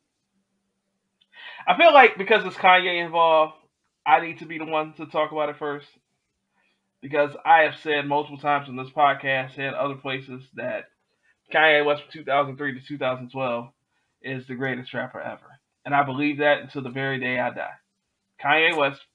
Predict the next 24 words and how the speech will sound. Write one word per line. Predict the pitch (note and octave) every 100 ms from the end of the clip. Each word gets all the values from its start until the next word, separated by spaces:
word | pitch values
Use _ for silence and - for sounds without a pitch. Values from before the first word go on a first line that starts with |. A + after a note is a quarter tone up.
| _
from | C3
two | D3+
thousand | D3 C#3+ D3 C#3
three | C#3 C3
to |
two | - A#2+
thousand | B2 C3 B2+
twelve | B2 G#2+ B2 - _ _ _ _ -
is | C#3 B2+
the | A#2+
greatest | B2+ A#2+ B2
rapper | B2 G2 -
ever. | E2+ - _ _ _ _ _ _ _ _ _
That | D#3+ F#3 -
said, | F#3+ F3+ F3 - _ _ _ _
this | F#4 G4
picture's | G#3 - C#3+
from | C#3
twenty | - E3 D3+
twenty-two, | - C#3+ C#3 B2 -
and | - G#2+
I | C4+ D4
don't | D3
know | B2+